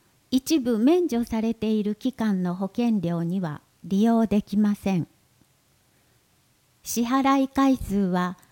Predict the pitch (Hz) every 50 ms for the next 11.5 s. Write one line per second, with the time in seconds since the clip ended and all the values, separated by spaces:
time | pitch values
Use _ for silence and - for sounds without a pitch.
0 | _ _ _ _ _ _ _ 226 220 - _ _ _ - 294 302 302 294 233 254
1 | 277 269 254 208 170 151 147 151 180 208 233 226 170 - - _ _ _ _ _
2 | _ _ _ _ _ _ _ _ _ _ _ _ _ _ _ _ _ _ _ _
3 | _ _ _ _ _ _ _ - - 311 339 320 277 190 190 185 175 175 175 196
4 | 220 247 277 285 294 285 269 233 277 302 277 277 262 277 277 - 220 220 - -
5 | 180 175 175 165 170 - - _ _ _ - 196 214 214 220 - - - 277 277
6 | 247 226 190 180 - - 185 170 180 190 - - 202 190 175 170 - _ _ _
7 | _ _ _ _ _ _ _ _ _ _ _ _ _ _ _ _ _ _ _ _
8 | _ _ _ _ _ _ 240 240 240 247 233 220 226 220 226 233 - - 214 214
9 | 214 - - _ _ _ _ _ _ _ _ _ _ _ _ _ _ _ 202 226
10 | 254 285 311 320 302 294 302 302 294 294 - - 262 277 262 254 220 196 240 240
11 | 226 202 190 - - 156 151 - - -